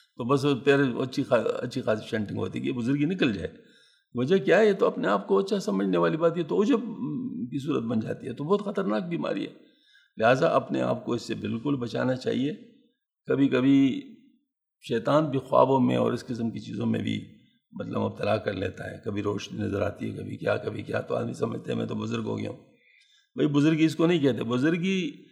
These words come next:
حقیقت میں جس کا پتہ موت کے بعد چلے گا۔ اس دنیا میں تو اس کا پتہ چلنا بڑا مشکل ہے۔ ہاں جی،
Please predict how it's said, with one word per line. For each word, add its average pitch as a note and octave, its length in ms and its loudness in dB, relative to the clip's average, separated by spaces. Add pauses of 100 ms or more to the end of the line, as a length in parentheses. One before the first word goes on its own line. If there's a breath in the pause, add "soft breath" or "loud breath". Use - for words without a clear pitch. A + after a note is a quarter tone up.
(280 soft breath)
حقیقت F#3+ 500 4
میں A2+ 200 0
جس B2+ 200 -4
کا D3+ 100 4
پتہ D#3+ 220 4
موت C3+ 340 4
کے C3 80 0
بعد G#2+ 180 -2
چلے F#2+ 300 -2
گا۔ E2 140 -6 (920)
اس - 340 -8
دنیا B2+ 240 4
میں B2+ 120 6
تو B2 120 -2
اس A#2 80 -4
کا B2 100 0
پتہ B2 200 2
چلنا A#2+ 260 0
بڑا A2+ 180 2
مشکل A#2 320 0
ہے۔ E2 100 -10 (560)
ہاں G#2+ 100 6
جی، D3+ 80 2